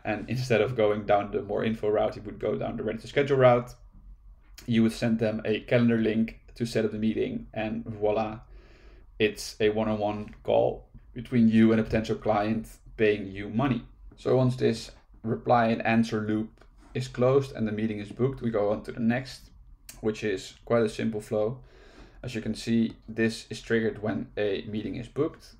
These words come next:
For that, I use Cal dot com, but you can also use Calendly or whatever. Uh, I would choose, choose something with a native integration, but you can of course also choose something which is, which can send a webhook. And it retrieves the Airtable data because we need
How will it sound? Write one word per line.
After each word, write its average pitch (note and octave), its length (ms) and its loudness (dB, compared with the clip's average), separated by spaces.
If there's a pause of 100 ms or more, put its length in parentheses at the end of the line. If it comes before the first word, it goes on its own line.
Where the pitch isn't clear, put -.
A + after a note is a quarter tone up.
(140)
For G#2 480 -2
that, G#2+ 340 -2
I G2+ 120 -2
use G2 260 -4
Cal A#2+ 260 0
dot A2+ 100 -6
com, A2 180 -2
but G#2 120 -6
you G2+ 60 -14
can G2 140 -10
also G2+ 240 -10
use B2 240 -8
Calendly G#2+ 500 -4
or - 140 -10
whatever. G#2 500 -6 (560)
Uh, G2+ 60 0
I A2 160 4
would A2 180 2
choose, A2 380 0
choose A#2 260 -2
something G#2 240 -6
with G2 100 -6
a G2 40 -6
native G#2 220 0
integration, B2+ 800 -2
but - 120 -8 (120)
you - 120 -14
can G#2+ 140 -8
of - 280 -8
course G2+ 360 0
also G#2 340 0
choose G2+ 320 -12
something - 440 -12
which - 180 -8
is, - 260 -12
which - 460 -10
can F#2 180 -6
send - 280 -8
a - 40 -10
webhook. A2 460 -2 (1080)
And G#2+ 100 -2
it G2+ 100 -4
retrieves G#2+ 760 -6
the - 120 -6
Airtable G#2+ 420 2
data G#2 320 2
because E2 380 -10
we D2 100 -10
need D#2 220 -10